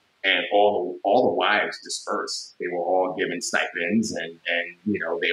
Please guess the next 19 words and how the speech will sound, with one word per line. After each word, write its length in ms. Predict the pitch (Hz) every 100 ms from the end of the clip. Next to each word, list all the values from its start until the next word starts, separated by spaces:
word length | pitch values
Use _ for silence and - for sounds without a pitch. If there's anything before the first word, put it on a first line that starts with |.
| 87
all 240 | 90 90
pretty 180 | 92 90
much 240 | 85 80 -
dispersed 680 | 80 - 98 85 - - - -
to 120 | -
different 320 | 104 - - -
places. 460 | 107 104 85 - 90
And 100 | 92 -
my 120 | -
grandmother 600 | 117 110 127 - 82 85 - _ _ _
brought 240 | 104 87
my 160 | 82 80 -
father 360 | 107 104 87 85
down 200 | 85 80
to 100 | -
the 80 | -
south 320 | - 92 -
of 100 | 85
Nigeria 640 | 80 76 - 76 76 -